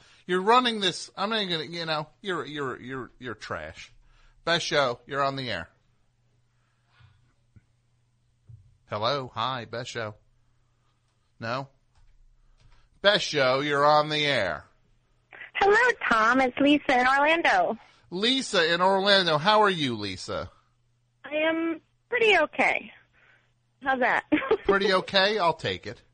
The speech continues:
Speaker 2: Okay. Uh, I really enjoyed, um, Gary and Mike's show, by the way.
Speaker 1: Yeah, I, I think it might, uh, we'll see. We'll see if it has
Speaker 2: Except
Speaker 1: legs.
Speaker 2: it actually made me wanna see the movie, so that's the weird part.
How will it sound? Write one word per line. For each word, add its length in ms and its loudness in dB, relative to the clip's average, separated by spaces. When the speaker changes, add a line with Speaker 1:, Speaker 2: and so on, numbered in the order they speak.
Speaker 2:
Okay. 540 0
Uh, 260 2
I 80 2
really 280 2
enjoyed, 420 -2
um, 440 -4
Gary 260 2
and 100 -2
Mike's 240 -2
show, 260 0
by 140 -8
the 80 -4
way. 220 0
Speaker 1:
Yeah, 180 0
I, 260 0
I 60 -4
think 240 -6
it 100 -6
might, 320 -2
uh, 360 2
we'll 160 -8
see. 500 -8
We'll 120 -16
see 180 -10
if 100 -12
it 80 -8
has 220 -4
Speaker 2:
Except 80 -4
Speaker 1:
legs. 340 -4
Speaker 2:
it 120 2
actually 360 0
made 160 4
me 140 4
wanna 260 2
see 140 2
the 100 2
movie, 520 0
so 340 -2
that's 240 -2
the 80 0
weird 420 0
part. 380 -4